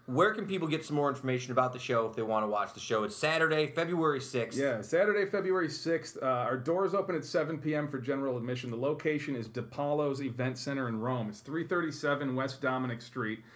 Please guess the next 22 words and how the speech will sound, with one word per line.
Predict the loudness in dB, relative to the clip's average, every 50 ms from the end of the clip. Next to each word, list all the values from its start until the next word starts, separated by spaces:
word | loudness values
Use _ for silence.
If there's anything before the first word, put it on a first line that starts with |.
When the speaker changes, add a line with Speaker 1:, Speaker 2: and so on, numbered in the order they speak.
| -20 -20 -20 -12 -6
Speaker 2:
Complete | -4 -4 -2 0 2 2 2 2 2
details | 0 0 0 2 0 0 0 0 0
are | 0
online, | -2 0 0 0 0 0 0 0 -2 -4 -6 -8 -12 -14 -10
as | -8 -6 -4
well | 0 0 0
as | 0 -2
tickets | 0 0 0 0 0 0 -4
at | -4 -6 -6 -6
comedy | -4 -2 -2 -2 -2 -2 -2 -4
C | -6 -6 -6 -4
N | -4 -4
Y | -2 -2 -2 -4 -4
dot | -4 -4 -4 -4 -4 -6 -8
com. | -6 -4 -4 -4 -4 -4 -6 -8 -10 -16 -18 -10
Uh, | -8 -6 -4
the | -4 -2
venue | 0 2 2 4 2
is | 2 0 0
not | 0 -2 0 0
opening | 0 0 2 2 0 0 0
until | -2 -4 -6 -4 0 0 0 0 0 -2 -4 -6 -8